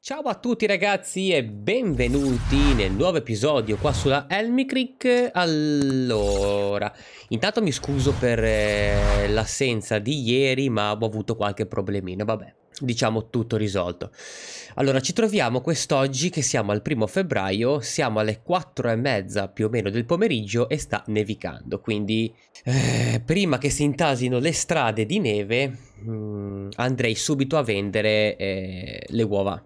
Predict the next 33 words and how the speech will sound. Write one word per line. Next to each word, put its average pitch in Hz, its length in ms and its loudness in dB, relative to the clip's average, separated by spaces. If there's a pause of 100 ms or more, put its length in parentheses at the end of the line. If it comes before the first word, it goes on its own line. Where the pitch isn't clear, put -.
(160)
perché 139 560 0
abbiamo 117 420 0
il 131 100 -2
prezzo 113 760 0
buono. 104 800 0
Allora, 104 440 0
ho 113 80 0
aspettato 113 520 -2
tanto 113 400 0
questo 113 340 -2
momento, 156 500 -2
ora 104 140 2
voglio 107 240 0
farvi 107 400 -2
vedere 110 480 0
la 110 400 0
situa-, 110 420 -4
no, 107 160 0
della 98 220 -2
lana, 98 260 0
delle 104 180 0
uova, 101 340 -2
voglio 117 200 0
farvi 139 260 -2
vedere 139 280 0
la 120 80 0
situazione 135 420 -2
di 135 120 -4
prezzo 165 600 0 (180)
attuale. 160 500 0
Abbiamo 131 320 2
un 135 160 2
ci-, - 240 -4